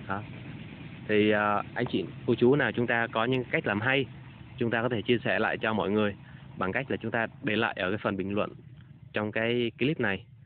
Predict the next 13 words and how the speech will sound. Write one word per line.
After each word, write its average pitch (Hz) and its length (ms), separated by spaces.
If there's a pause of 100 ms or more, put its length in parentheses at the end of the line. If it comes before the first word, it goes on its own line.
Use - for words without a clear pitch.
(320)
Đó. 95 80 (1600)
Ok, 117 140 (140)
bây 123 100
giờ 113 120
mình 107 280
xin 123 80
phép 135 200
tạm 90 140
dừng 101 200
cái 107 200
clip 123 200
tại 95 80
đây. 107 240